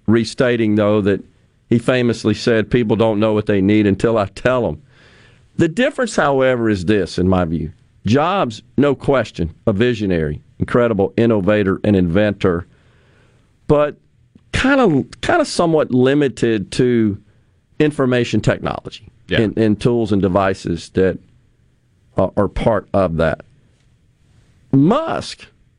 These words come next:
Speaker 1: he's just a wide range. I mean, who would have thought electric vehicles right, which is kinda what he's known for, Tesla,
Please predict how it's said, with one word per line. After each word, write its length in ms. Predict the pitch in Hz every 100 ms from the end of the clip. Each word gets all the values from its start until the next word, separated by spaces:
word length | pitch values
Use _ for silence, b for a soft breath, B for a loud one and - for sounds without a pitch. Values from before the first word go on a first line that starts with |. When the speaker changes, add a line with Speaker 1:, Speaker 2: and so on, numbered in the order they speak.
| _ _ _ _ _ _ _ _ 123
Speaker 1:
he's 300 | 185 381 -
just 400 | 220 139 - _ _ _ _ 135
a 60 |
wide 600 | 120 113 147 160 143 113
range. 680 | 101 110 95 76 - - - _ _ _ _ _ _ _ _ _ _
I 140 | 120 131
mean, 380 | 135 127 - - _ _ _ _ - 131
who 140 | 190
would 120 | 269 180
have 80 | -
thought 380 | 151 147 135 - _ _ _ _ _ _ _ _ _ _ _ _ _ _ 110
electric 520 | 110 135 151 143 110
vehicles 760 | 110 147 131 - 98 - - _ _ _ _ _ _ _ _ _ _ _ -
right, 340 | 104 104 104 -
which 200 | 113 -
is 140 | 113
kinda 280 | - 165 160
what 140 | 156 160
he's 140 | 104
known 340 | 117 123 117
for, 400 | 101 104 90 92
Tesla, 720 | 98 135 131 123 92 85 98